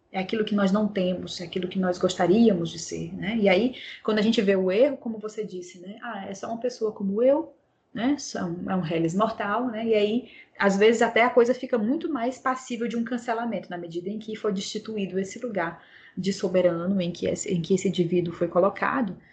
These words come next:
né? E que, na verdade, é um lugar que, se a gente pensar a crítica como movimento, né? É um lugar sempre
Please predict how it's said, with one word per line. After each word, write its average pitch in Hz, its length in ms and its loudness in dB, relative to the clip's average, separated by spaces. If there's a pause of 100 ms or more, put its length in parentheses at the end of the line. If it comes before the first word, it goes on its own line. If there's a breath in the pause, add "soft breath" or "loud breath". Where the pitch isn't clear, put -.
(140)
né? 185 200 -10
E 262 40 -4
que, 359 120 -4
na 381 100 0
verdade, 302 340 0
é 311 60 4
um 330 160 4
lugar 226 560 2 (440 soft breath)
que, - 100 -14
se - 80 0
a 202 40 6
gente 202 180 2
pensar 196 240 0
a 190 40 2
crítica 190 320 -2
como 190 180 2
movimento, 180 680 2
né? 240 240 2
É 214 80 -2
um 233 80 2
lugar 226 420 0
sempre 330 540 0